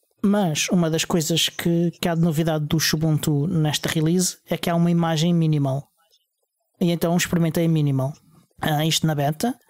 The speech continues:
E, pá, e de facto é mesmo aquilo que, que se espera do Xubuntu. Uma distribuição leve, simples, ah, e que, e que no caso da imagem minimal tinha mesmo só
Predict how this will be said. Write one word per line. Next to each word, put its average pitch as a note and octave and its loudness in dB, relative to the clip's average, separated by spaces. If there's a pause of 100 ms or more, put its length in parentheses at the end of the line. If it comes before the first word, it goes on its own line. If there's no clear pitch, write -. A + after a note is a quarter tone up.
(400)
E, G3+ 2
pá, E3+ 0
e C#3 0
de - -4
facto F#3+ -2
é A3+ 0
mesmo F3+ 2
aquilo E3 0
que, E3 0
que - -8
se - 0
espera D#3+ -2
do D3 0
Xubuntu. C#3 0
Uma D#3 2
distribuição D3+ 0
leve, G#3 0 (160)
simples, - 0 (600)
ah, E3 0
e D#3+ 2
que, D#3+ 0 (340)
e G#3+ -2
que D#3+ -2
no D#3+ 0
caso D#3 -2
da D#3 0
imagem D#3 0
minimal E3 0 (100)
tinha F3 0
mesmo E3 0
só E3+ -2